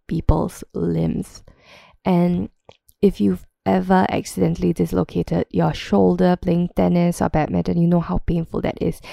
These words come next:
And now imagine pushing your fingers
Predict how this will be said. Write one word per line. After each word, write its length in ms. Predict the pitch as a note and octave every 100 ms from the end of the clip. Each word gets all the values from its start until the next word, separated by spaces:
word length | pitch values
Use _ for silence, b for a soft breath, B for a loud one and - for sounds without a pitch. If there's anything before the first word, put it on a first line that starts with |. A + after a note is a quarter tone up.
| B B B _
And 360 | F#3 E3+ F3 -
now 220 | F#3+ F3+
imagine 520 | - F#3 F#3 A#3 A#3+ -
pushing 440 | - F3 - F3 F#3
your 260 | F#3 E3+
fingers 840 | - - E3 D#3 E3 E3 E3 -